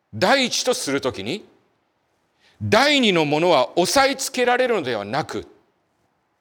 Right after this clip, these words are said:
むしろ広がっていくというのです。このような世界を味わいつつ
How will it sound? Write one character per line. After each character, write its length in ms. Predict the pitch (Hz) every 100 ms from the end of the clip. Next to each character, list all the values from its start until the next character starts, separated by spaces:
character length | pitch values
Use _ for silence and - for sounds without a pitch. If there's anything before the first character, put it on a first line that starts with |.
| _
む 160 | 110 135
し 180 | - 120
ろ 220 | 135 196 - _ _ _ _ _ _ _ _ _
広 340 | - 143 202
が 100 | 208
っ 40 | 208
て 400 | - - 220 - _ _ _ _ _ _ _ _
い 100 | 123
く 160 | - -
と 160 | 208
い 100 | 143 120
う 20 |
の 60 |
で 80 | 92
す。 300 | 85 - - _ _ _ _ _ _ _ _ _ _ _ _ _ _ _ _ _ _ _ _ _ _ _ _ _ _
こ 140 | - 196
の 80 | 226
よ 120 | 240
う 20 |
な 80 | 190
世 160 | 208
界 260 | 190 180 156
を 120 | 139
味 220 | 160 135
わ 140 | 185 202
い 80 | 202
つ 140 | -
つ 280 | - 110